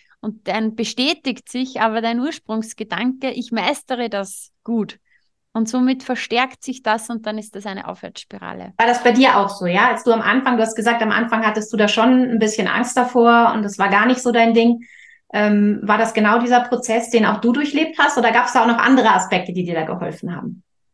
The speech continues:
Speaker 1: Es gab auch noch andere Aspekte, aber vielleicht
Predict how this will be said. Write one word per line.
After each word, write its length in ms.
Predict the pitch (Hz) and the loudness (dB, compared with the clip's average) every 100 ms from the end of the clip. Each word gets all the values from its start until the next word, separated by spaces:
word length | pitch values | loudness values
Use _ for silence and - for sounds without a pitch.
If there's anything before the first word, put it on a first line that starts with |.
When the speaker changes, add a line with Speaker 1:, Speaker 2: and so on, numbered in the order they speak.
| _ | _
Speaker 1:
Es 80 | - | -4
gab 200 | 226 233 | -2 -2
auch 180 | 233 | -2
noch 120 | 247 226 | -4 -4
andere 380 | 208 247 269 | -2 -2 -2
Aspekte, 560 | 277 277 - 262 262 269 | -2 -4 -4 -6 -6 -6
aber 140 | 226 226 | -6 -6
vielleicht 400 | 233 220 220 | -4 -4 -4